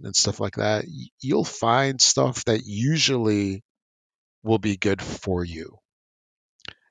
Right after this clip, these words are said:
And, you know, some of the ge-, I'll call 'em generalist YouTube channels are a little tougher to use that, or to, to use in that way. Like, I'll use Dice Tower, for example.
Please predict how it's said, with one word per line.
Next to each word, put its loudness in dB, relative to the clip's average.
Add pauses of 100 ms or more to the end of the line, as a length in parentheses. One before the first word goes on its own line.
(100)
And, -2 (1000)
you 0
know, -6
some 4
of 0
the -4
ge-, 2
I'll 2
call 4
'em -8 (100)
generalist -2 (400)
YouTube -2
channels 0
are 2
a 0
little 0
tougher -2
to -6
use -4
that, -4 (1000)
or -8
to, -6
to -12
use -6
in -8
that -10
way. -6 (420)
Like, 0
I'll 4
use 4
Dice 2
Tower, -2
for -8
example. -10